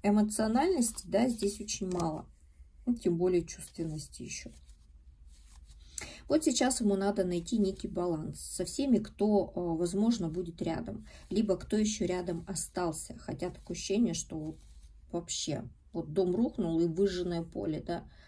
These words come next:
то есть тишина и вообще никого. Либо ему надо здесь воскрешать какие-то связи,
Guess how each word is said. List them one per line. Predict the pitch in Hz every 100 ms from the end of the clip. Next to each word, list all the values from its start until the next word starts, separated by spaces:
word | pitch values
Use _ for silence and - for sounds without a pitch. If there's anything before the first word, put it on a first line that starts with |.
| - - - - - - - -
то | 175
есть | 180 -
тишина | - 214 214 202 190 220 233
и | 170 170 175 180
вообще | 165 170 - 170
никого. | 170 - - 147 139 139 - - - - - - - - - -
Либо | 302 339
ему | 247 233
надо | 220 233 220
здесь | 208 220 226
воскрешать | 202 196 185 180 208 208
какие-то | 214 - 190 196
связи, | 196 - 185 170 151 156